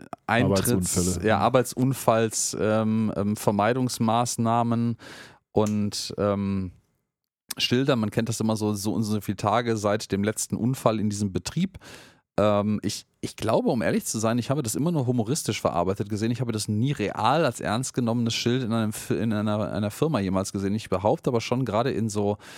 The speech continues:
Speaker 1: also metallverarbeitenden Fabriken oder allgemein auch, äh, Firmen, in denen viel körperliche Arbeit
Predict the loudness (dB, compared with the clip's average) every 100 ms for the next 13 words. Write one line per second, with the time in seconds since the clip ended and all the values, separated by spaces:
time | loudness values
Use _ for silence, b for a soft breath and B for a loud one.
0 | B B -2 0 2 0 0 2 2 0
1 | 0 2 2 0 0 -2 -2 -2 -4 -2
2 | -4 -2 0 0 0 0 0 0 0 0
3 | 0 0 -2 -4 -8 -6 -6 -2 0 0
4 | 0 -2 0 0 0 -2 -4 -4 -4 -2
5 | -2 0 0 0 -4 0 0 2 0 -2